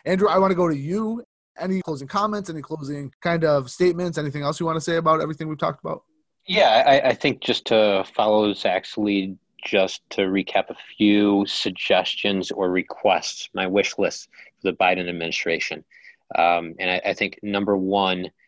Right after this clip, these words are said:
Speaker 2: would be to implement some sort of de minimis exception, say a hundred dollars,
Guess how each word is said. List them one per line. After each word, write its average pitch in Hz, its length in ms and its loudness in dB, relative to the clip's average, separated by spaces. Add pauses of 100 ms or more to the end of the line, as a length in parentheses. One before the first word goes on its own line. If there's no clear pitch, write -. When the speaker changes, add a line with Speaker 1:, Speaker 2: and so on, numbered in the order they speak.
(140)
Speaker 2:
would 98 240 0
be 95 180 2
to 95 140 -2
implement 90 540 -6
some 95 220 -8
sort 98 240 -2
of 87 220 -4
de - 80 -4
minimis 92 540 -2
exception, 101 600 -4 (200)
say 90 200 0
a 87 60 2
hundred 92 320 -6
dollars, 92 480 2